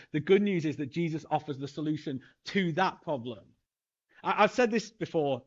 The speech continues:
in Grace Church, and I, I will say it many times again because I, I,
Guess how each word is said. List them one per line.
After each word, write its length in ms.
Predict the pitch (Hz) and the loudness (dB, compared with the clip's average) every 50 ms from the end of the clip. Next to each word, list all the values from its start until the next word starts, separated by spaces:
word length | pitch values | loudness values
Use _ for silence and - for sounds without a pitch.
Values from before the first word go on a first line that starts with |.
| _ - | _ -6
in 80 | 147 143 | -6 -4
Grace 220 | 127 143 131 127 | -4 -4 -6 -4
Church, 240 | - 147 135 120 - - - - - _ _ - | -4 -4 -4 -4 -6 -12 -20 -20 -20 _ _ 0
and 260 | 156 151 147 147 135 - - _ _ - | 0 0 0 -2 -4 -6 -10 _ _ -2
I, 440 | 151 151 147 139 139 147 139 135 139 - _ _ _ _ _ - | 0 2 2 2 2 0 0 -2 -4 -8 _ _ _ _ _ -4
I 140 | 151 151 143 | -4 -2 -2
will 160 | 147 147 131 | -2 -4 -4
say 300 | - - 202 170 170 165 | -4 -2 0 2 2 2
it 220 | 151 127 - - _ _ _ _ - | 2 0 -4 -12 _ _ _ _ -6
many 320 | 147 165 170 170 170 165 | -2 0 0 0 0 0
times 300 | 165 185 160 151 147 139 | 0 0 -2 -2 -2 -4
again 320 | 139 123 151 139 131 131 | -4 -2 -2 -2 -2 -4
because 180 | 127 131 - 160 | -6 -6 -4 -2
I, 140 | 156 151 147 - - - | -2 -2 -2 -4 -6 -4
I, 160 | 160 170 160 | -2 -2 -2